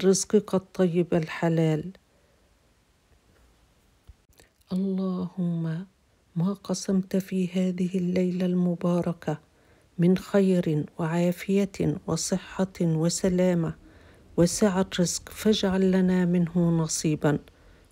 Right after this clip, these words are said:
وما أنزلت فيه من سوء وبلاء وشر وفتنة فاصرفه عنا وعن جميع المسلمين. اللهم ما كان فيها من ذكر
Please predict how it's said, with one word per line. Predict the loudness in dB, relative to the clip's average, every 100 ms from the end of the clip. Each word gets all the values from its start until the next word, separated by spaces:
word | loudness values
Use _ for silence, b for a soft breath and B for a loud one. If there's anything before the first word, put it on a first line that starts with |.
| b
وما | 4 4 4 0 0
أنزلت | 0 2 2 0 -2 -4 -4
فيه | -2 -2 0 0 2
من | 2 2
سوء | -2 -6 -4 -4 -8 0
وبلاء | 2 2 2 2 0 0 -4 _ _ _ -2
وشر | -2 0 0 0 -2 -6 -4
وفتنة | -2 0 -2 -2 0 0 -2 b b b b b
فاصرفه | 0 0 0 0 -2 -2 0 0
عنا | 4 4 4 2 -2 -2
وعن | 0 2
جميع | 2 2 2 2 0
المسلمين. | 0 0 -2 0 2 4 2 0 -8 b b b b b
اللهم | -2 0 2 0 2 2 4 4 2 -2 _ _ _
ما | 0 2
كان | 2 2 4 4
فيها | 2 0 2 4
من | 4 4 2
ذكر | 0 -2 0 2 2